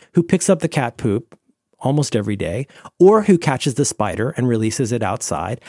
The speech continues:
I absolutely don't mind doing those things. And I mind it even less knowing that nobody else wants that job. That's the kind of job where, like,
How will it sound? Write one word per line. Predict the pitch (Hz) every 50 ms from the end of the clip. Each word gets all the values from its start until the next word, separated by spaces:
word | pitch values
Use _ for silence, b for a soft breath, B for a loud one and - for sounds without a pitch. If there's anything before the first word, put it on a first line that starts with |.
| B B B
I | 180 - - -
absolutely | - 202 214 - - 226 220 196 190 - 165 160
don't | 120 - - 156 156 170 165 -
mind | 131 131 127 131 135 135 113
doing | 131 127 123 127 123 120
those | 107 104 107 -
things. | - - 95 92 - - - - _ _ _ _ _ _ -
And | 139 147
I | 143
mind | 147 156 180 196 226 233
it | 226 208 -
even | 190 185 170 170 156 139
less | 127 120 120 - - -
knowing | 123 117 113 113
that | 113 113
nobody | 107 104 98 107 101
else | 90 87 - -
wants | 87 85 -
that | - - -
job. | - - - - - _ _ _ _ _ _ _ _
That's | - 165 196 233 -
the | -
kind | - - 233 208
of | 180
job | 151 - 240 233 202 139 123 131
where, | 127 123
like, | 123 117 120 -